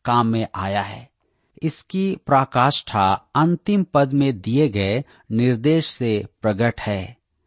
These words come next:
हमारे प्रभु और उद्धारकर्ता यीशु मसीह के अनुग्रह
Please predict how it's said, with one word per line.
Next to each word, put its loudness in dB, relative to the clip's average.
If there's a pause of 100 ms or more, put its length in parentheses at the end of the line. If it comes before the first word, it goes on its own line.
(400)
हमारे 4
प्रभु 0 (100)
और 6
उद्धारकर्ता -4 (360)
यीशु 0
मसीह -2 (120)
के 2
अनुग्रह -2